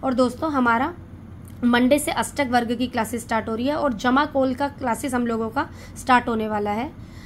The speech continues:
कोई इंटरेस्टेड है, तो नीचे नंबर पर कॉन्टैक्ट कर सकते हैं। और अभी हमारी बीएनएन का न्यू बैच स्टार्ट हुआ है। और एक चीज़ मैं आपको और बताऊंगी, हमारे हर बीएनएन के कोर्स में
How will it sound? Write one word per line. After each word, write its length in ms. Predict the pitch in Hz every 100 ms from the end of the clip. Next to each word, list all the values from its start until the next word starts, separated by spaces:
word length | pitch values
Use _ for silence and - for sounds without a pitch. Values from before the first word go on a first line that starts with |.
| - -
कोई 140 | 285
इंटरेस्टेड 500 | 294 254 254 247 285
है, 100 | 262
तो 100 | 262
नीचे 480 | 285 254 247 247 247
नंबर 300 | 240 233 233
पर 120 | 233
कॉन्टैक्ट 440 | 285 233 220 233 226
कर 120 | 220
सकते 300 | 202 220 233
हैं। 40 |
और 80 | 247
अभी 180 | 247 302
हमारी 300 | 277 240 240
बीएनएन 340 | 240 233 233
का 140 | 226 240
न्यू 180 | 233 226
बैच 180 | 233
स्टार्ट 300 | 226 233 208
हुआ 140 | 208 220
है। 120 | 254 - - - -
और 100 | 262
एक 180 | 269 269
चीज़ 120 | 311
मैं 100 | 285
आपको 300 | 262 262 269
और 100 | 240
बताऊंगी, 520 | 226 226 220 214 254
हमारे 360 | 269 247 247 294
हर 280 | 233 262 262
बीएनएन 400 | 269 240 233 226
के 120 | 240
कोर्स 320 | 240 226 -
में 180 | 233